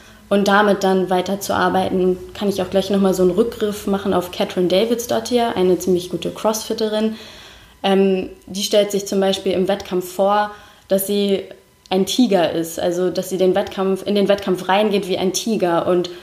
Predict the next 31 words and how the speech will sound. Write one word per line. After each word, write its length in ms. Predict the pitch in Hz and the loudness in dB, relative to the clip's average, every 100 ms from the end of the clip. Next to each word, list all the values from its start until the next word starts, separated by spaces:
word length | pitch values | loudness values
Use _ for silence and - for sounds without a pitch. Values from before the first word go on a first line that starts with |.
| - | -16
verknüpft 480 | - 175 214 220 - | -6 -4 -2 -2 -2
das 160 | 175 190 | -2 0
dann 180 | 175 | 2
eben 160 | 175 185 | 4 4
mit 140 | 185 | 2
bestimmten 400 | 185 - 196 185 | 0 -4 -2 0
Eigenschaften, 680 | - 180 190 180 180 175 190 | 0 0 2 0 -2 -4 -2
die 120 | 175 | 0
dieser 400 | 175 175 165 175 - | 0 0 -2 -4 -6
Tiger 380 | - 185 180 185 | -4 -2 -2 -2
hat, 180 | 180 | -4
also 220 | 170 165 170 | -4 -4 -4
Stärke, 560 | - 202 185 180 185 | -2 0 0 0 -4
Kampfgeist, 920 | 175 - 190 185 - 175 175 180 180 - - - - | -4 -2 -2 -4 -6 -4 -2 -2 -4 -12 -20 -20 0
der 140 | 190 | 2
ist 160 | 185 180 | 2 2
siegeshungrig. 960 | 220 208 196 196 202 202 190 190 185 - - - - - | 0 2 0 0 0 2 2 0 -4 -8 -18 -20 -20 -2
Und 140 | 196 170 | 0 2
so 440 | 208 220 233 226 - - | 4 4 6 2 0 -8
schafft 340 | - - 196 - | -4 -4 -2 0
man 140 | 196 | 2
es 120 | 185 | 2
sozusagen, 840 | 185 175 180 180 180 185 185 185 - - | -2 -6 -4 -2 0 2 2 0 -2 -6
den 140 | 175 170 | -4 -4
Kopf 220 | - 220 | -4 -6
so 120 | - | -2
ein 60 | 190 | 0
bisschen 280 | 185 180 175 | 0 0 2
busy 300 | 233 254 - | 2 0 -2
zu 220 | 214 208 | -4 -2
halten 440 | 208 208 208 208 | 0 0 0 -4